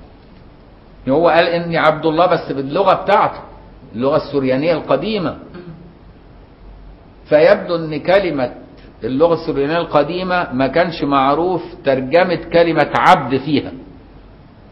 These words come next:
فهمت؟ لقوها كده كلمة كده غريبة مكلكعة، مش معروف معناها ولا اشتقاقها. قعدوا يفكروا: "إيه أقرب حاجة ليها؟"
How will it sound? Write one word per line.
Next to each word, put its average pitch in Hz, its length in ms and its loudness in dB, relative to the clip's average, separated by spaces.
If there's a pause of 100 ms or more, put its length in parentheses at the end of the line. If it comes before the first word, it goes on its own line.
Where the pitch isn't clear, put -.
(840)
فهمت؟ 131 320 2 (960)
لقوها 160 320 2
كده 165 240 -2
كلمة 170 400 0
كده 156 240 0
غريبة 143 380 0
مكلكعة، 135 520 -2
مش 127 180 -6
معروف 131 320 -4
معناها 131 280 -4
ولا 143 160 0
اشتقاقها. - 520 -6 (1120)
قعدوا 165 280 -4
يفكروا: 139 520 0
"إيه 175 240 0
أقرب 165 380 0
حاجة 156 340 0
ليها؟" 135 340 0